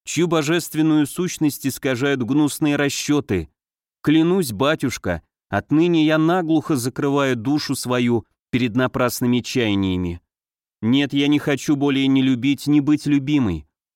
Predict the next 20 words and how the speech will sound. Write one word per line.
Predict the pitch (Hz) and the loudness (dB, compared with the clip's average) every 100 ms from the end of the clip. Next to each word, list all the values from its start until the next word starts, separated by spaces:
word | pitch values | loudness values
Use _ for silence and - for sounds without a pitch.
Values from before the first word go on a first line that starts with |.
| - | -6
но | 98 117 | -2 2
есть | 127 143 - | 2 0 -2
в | |
этом | 135 143 135 | -2 2 4
мире | 139 139 | 4 2
святая | 127 135 123 135 131 | -2 -2 -2 0 -2
привязанность, | 135 127 131 135 143 143 - - _ _ - | 0 0 0 -2 0 -2 -4 -16 _ _ -4
которая | 127 147 143 135 | -2 0 2 0
своим | 120 131 131 123 | -2 -2 0 0
величием | 123 135 - 131 123 | 0 0 -2 -2 -2
и | - 123 | -2 -4
глубиной — | 110 117 117 117 117 113 - _ - | -2 -2 0 0 0 -2 -4 _ -4
намного | 117 139 156 190 170 | 0 2 2 2 -2
превосходит | 160 151 139 135 - 147 143 | 0 0 0 -2 -2 -2 0
любовь, | 135 127 127 151 - | 0 0 0 -2 -2
и | |
которой | 117 123 143 139 | -4 -4 -2 0
я | 127 127 | 0 -2
хотела | 127 110 131 135 127 | -2 -4 -2 -2 0
бы | 127 | 0